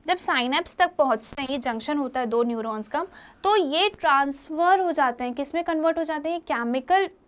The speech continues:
सिग्नल्स में कन्वर्ट हो जाते हैं, ओके? किसकी हेल्प से? न्यूरोट्रांसमीटर की हेल्प से। तो ये न्यूरोट्रांसमीटर कहाँ प्रेजेंट होता है? एक्सॉन एंड में प्रेजेंट होता है। एक्सॉन एंड को हम क्या बोलते हैं? एक्सॉन टर्मिनल भी बोलते हैं, ओके?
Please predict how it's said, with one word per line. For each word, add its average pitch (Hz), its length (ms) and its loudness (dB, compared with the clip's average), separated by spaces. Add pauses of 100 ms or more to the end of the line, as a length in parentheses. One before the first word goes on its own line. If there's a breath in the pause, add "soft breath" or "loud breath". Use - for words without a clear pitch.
(640)
सिग्नल्स 269 460 0
में 277 120 0
कन्वर्ट 220 360 0
हो 202 60 0
जाते 185 240 -8
हैं, - 80 -20
ओके? 240 260 -2 (340 loud breath)
किसकी 311 300 -2
हेल्प 349 220 6
से? 381 140 0
न्यूरोट्रांसमीटर 254 1000 0
की 220 120 -6
हेल्प 208 180 -4
से। 214 160 -12 (340 loud breath)
तो 320 60 -2
ये 330 120 2
न्यूरोट्रांसमीटर 339 720 2
कहाँ 330 220 0
प्रेजेंट 330 300 0
होता 339 160 2
है? 359 100 -10
एक्सॉन 269 460 0
एंड 220 200 0
में 285 100 0
प्रेजेंट 294 320 0
होता 311 140 0
है। 320 60 2
एक्सॉन 240 280 -2
एंड 240 180 -4
को 254 60 -6
हम 240 100 -2
क्या 247 120 -4
बोलते 240 220 -6
हैं? - 60 -16
एक्सॉन 220 340 -6
टर्मिनल 208 440 -4
भी 196 140 -6
बोलते 180 300 -10
हैं, 180 60 -20 (180)
ओके? 370 140 0